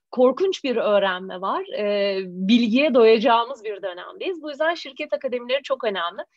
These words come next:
Bir diğeri çalışma ortamı diyoruz. Freelancer'lara, e, şans verilmesi gerektiğini düşünüyorum. Bazen bir yeteneği sırf tam zamanlı çalışmak istemediği için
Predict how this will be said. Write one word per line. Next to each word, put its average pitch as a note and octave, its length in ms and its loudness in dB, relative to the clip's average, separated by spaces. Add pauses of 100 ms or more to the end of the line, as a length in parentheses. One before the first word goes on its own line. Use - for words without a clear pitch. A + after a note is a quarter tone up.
(460)
Bir D#4+ 160 4
diğeri E4 360 4
çalışma D#4+ 480 -2
ortamı D#4 380 -2
diyoruz. C#4+ 440 -4
Freelancer'lara, D4 1300 2
e, A#3+ 120 -6
şans D4+ 420 -6
verilmesi B3+ 480 -6
gerektiğini G#3+ 540 -4
düşünüyorum. F#3 540 -6 (400)
Bazen D#4+ 540 2 (280)
bir D4 200 0
yeteneği D4 640 -6
sırf F#4 340 -6 (120)
tam E4 260 0
zamanlı C#4+ 420 0
çalışmak D4 500 -8
istemediği C4+ 640 -4
için D4 240 -10